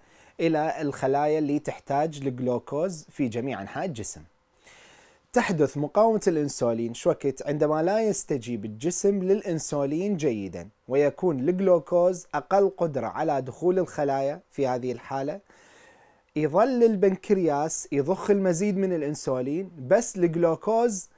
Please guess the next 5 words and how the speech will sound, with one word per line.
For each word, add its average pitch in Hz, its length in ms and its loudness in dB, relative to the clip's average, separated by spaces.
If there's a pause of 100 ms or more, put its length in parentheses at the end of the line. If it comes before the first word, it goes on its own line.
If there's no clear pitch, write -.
(280)
يظل 226 320 4
يواجه 185 440 4
صعوبة 175 720 2 (560)
بالوصول 165 600 0
للخلايا، 82 600 -4